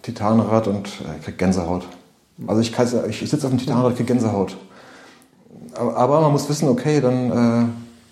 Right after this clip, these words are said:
das kostet viel Energie in der Herstellung und so weiter, ist natürlich auch teuer. Man muss dann auch wirklich hegen und pflegen und lieben. Und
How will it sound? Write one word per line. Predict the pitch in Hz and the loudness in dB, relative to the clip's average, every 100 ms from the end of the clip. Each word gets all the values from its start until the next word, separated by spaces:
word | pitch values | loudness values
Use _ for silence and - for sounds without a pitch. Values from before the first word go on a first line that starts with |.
| - | -16
das | 110 - | -14 -12
kostet | - - - | -8 -6 -2
viel | 110 | -2
Energie | 104 107 123 | 0 2 6
in | |
der | 117 | 6
Herstellung | 110 120 131 127 117 | 6 2 0 2 2
und | 107 | 2
so | 101 | 2
weiter, | 95 120 117 | 2 0 -2
ist | 98 - | -4 -6
natürlich | 95 90 | -4 -4
auch | - | -2
teuer. | - 113 113 113 - - - - - - - - - _ _ _ _ - | 2 2 2 -4 -8 -16 -18 -14 -14 -14 -20 -20 -20 _ _ _ _ -4
Man | 107 | -2
muss | 110 - - - | -2 -4 -4 2
dann | 107 | 2
auch | 101 | 2
wirklich | 113 - - | -2 -6 0
hegen | 120 120 | 4 6
und | 117 | 6
pflegen | - 117 117 101 98 | 4 2 4 2 -2
und | 107 107 | -2 4
lieben. | 120 117 101 - - - | 6 6 4 0 -10 -2
Und | 113 104 | 2 4